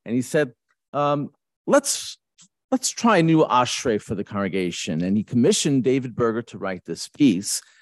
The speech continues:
It's a very, very nice piece. It's a beautiful pastoral-like quality to it. And it's, uh, something that we've done in the past, in the past number of years, but I would like to,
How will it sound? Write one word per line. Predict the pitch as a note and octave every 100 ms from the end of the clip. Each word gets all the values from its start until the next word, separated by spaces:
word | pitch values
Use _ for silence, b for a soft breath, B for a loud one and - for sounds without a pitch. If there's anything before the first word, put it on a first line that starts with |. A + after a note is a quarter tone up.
| b -
It's | C#3
a | C#3+
very, | G#3 A3+
very | F#3 D3+
nice | A2+ A#2+ C3+ E3 -
piece. | - E3+ F3+ -
It's | G#2+ -
a | A2
beautiful | F#2 - C#3 E3 C#3+ D3 B2+
pastoral-like | - B2+ - - C3+ A#2+ A#2 A2+ G#2+ A2 A2 _
quality | A2+ G#2+ G#2+ G#2 G2+ G2+
to | - G#3 A#2
it. | B2 _ _ b b _
And | A#2+ B2
it's, | B2 - F#3
uh, | A#2
something | - A#3+ A3+
that | F#3 F3
we've | F3
done | A#2 F3+ F#3
in | - F#3+ A3+
the | G#3+
past, | G3+ F#3+ A2 G#2+ -
in | -
the | -
past | B2 B2 - - b _
number | A#2 C3 D3
of | D3+
years, | A#2 G#2+ C3+ E3
but | - D3
I |
would | D3 D#3+
like | C3+ -
to, | A#2+ A#2+